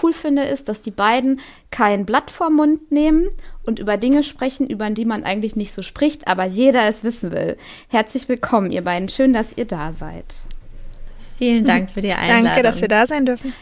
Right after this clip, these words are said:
Speaker 1: Ja, mega cool, dass das geklappt hat. Ich weiß ja, wie schwierig das alles ist, irgendwie unter einen Hut zu bekommen und, äh, solche Anfragen irgendwie noch, äh, in den Terminkalender zu quetschen. Eine von euch ist auch umgezogen. Leo,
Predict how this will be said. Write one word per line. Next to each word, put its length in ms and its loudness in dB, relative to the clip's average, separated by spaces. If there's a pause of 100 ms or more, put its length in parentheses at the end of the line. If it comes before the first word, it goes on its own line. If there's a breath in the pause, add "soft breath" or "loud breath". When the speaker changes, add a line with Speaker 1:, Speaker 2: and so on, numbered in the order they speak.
(100)
Speaker 1:
Ja, 160 2
mega 320 4 (120)
cool, 120 0
dass 180 0
das 180 -6
geklappt 460 -4
hat. 220 -2
Ich 180 -8
weiß 240 2
ja, 180 -2
wie 140 -2
schwierig 380 0
das 180 -6
alles 280 -2
ist, 320 -4
irgendwie 300 4
unter 220 -2
einen 240 2
Hut 160 4
zu 140 -6
bekommen 480 0 (340 loud breath)
und, 420 0
äh, 280 2
solche 340 -4
Anfragen 640 0
irgendwie 320 -2
noch, 360 -2
äh, 220 -2
in 60 -2
den 120 -2
Terminkalender 640 -2
zu 140 -10
quetschen. 400 -4
Eine 240 4
von 180 -6
euch 140 -2
ist 160 -4
auch 100 0
umgezogen. 560 -2
Leo, 360 4